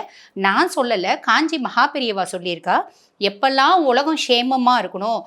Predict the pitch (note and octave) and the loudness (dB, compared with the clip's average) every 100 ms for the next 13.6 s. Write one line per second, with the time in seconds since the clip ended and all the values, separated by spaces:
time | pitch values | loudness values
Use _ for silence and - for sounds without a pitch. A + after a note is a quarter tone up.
0 | - _ G3+ A#3 D4+ E4 D#4 C4 C4 G#3 | -16 _ 0 2 2 -2 -6 -2 0 0
1 | C4 D4+ D4 G#3 A#3+ C#4+ F4 E4+ C4 C4 | 0 0 0 2 2 2 4 2 0 0
2 | C4+ C4 A#3+ G#3 G3+ G3 C4+ C4+ - G3+ | 0 -2 -2 0 0 2 2 2 -2 -4
3 | F#3 A#3 C#4 C4+ G#3+ G#3 F#3 A3 A3+ A#3 | -2 0 0 2 0 0 0 2 2 2
4 | - G3 A3+ E4 D4 B3+ A#3 G#3 G3+ B3 | 2 4 6 6 2 2 0 0 -2 -2
5 | G4 - _ - C4 C4+ G4+ G#4 D#4+ B3 | -4 -10 _ -4 -2 -2 -2 -2 2 0
6 | A#3 A#3 G3+ G3 C4+ C#4+ B3 B3+ A3 G3 | 0 -2 0 0 0 -2 -2 0 0 0
7 | A3 A#3+ G3 F#3 F#3+ E4 B3+ A3 G3+ A3+ | 0 -2 -2 -4 -2 0 0 4 4 6
8 | C4 B3 G#3+ G3 F3+ E3+ F#3 B3+ F#3 - | 4 2 -2 -6 -8 -4 2 2 2 -6
9 | - _ F#3+ G#3 B3+ C#4 A3+ D4 C#4 G#3+ | -20 _ -2 0 2 2 2 -2 -4 -4
10 | C4+ C#4+ G3+ G#3+ G#3 A3 A#3+ A#3 F3 F3+ | -4 -2 -2 -2 -2 -2 -2 -2 -6 -8
11 | F#3+ - G3 A#3+ C4+ B3 C#4+ C#4+ C4+ G#3+ | -10 -6 -4 -2 -2 -2 0 -2 -2 -4
12 | F#3+ F3+ F#3 F#3+ B3 B3+ F3+ F#3+ G3 F3+ | 0 2 2 0 -4 -2 -2 -2 -2 -2
13 | F3 F3+ F3 F3 F#3 | -2 -2 -4 -4 -2